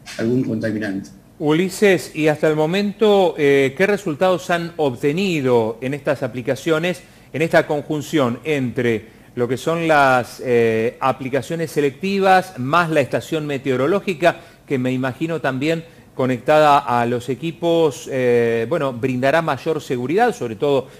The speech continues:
Speaker 2: pensando en el viento, obviamente, que, eh, hace que la deriva sea una de las cuestiones más complicadas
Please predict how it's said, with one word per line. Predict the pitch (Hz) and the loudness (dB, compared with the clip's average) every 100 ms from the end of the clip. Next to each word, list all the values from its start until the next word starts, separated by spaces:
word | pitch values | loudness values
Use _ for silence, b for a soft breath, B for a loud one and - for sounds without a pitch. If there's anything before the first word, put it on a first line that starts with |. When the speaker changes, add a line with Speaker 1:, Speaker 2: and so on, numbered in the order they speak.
| B | B
Speaker 2:
pensando | 127 110 131 127 | -8 -4 -4 -2
en | 120 | -4
el | 123 | -2
viento, | 196 208 165 | 0 0 0
obviamente, | 139 135 165 185 143 - | 0 0 -2 -4 -4 -2
que, | 123 113 - - - - | -4 -4 -8 -20 -16 -6
eh, | 110 107 104 104 - | -4 -4 -6 -8 -4
hace | 143 147 | -4 -4
que | 117 127 | -4 -2
la | 127 | 0
deriva | 123 151 156 139 | 0 -2 0 -2
sea | - 143 | -2 -4
una | 143 | -2
de | 131 | -2
las | 113 | -4
cuestiones | 117 - 147 120 | -8 -6 -6 -6
más | 139 | -6
complicadas | 131 113 120 113 147 147 131 | -6 -6 -6 2 4 4 2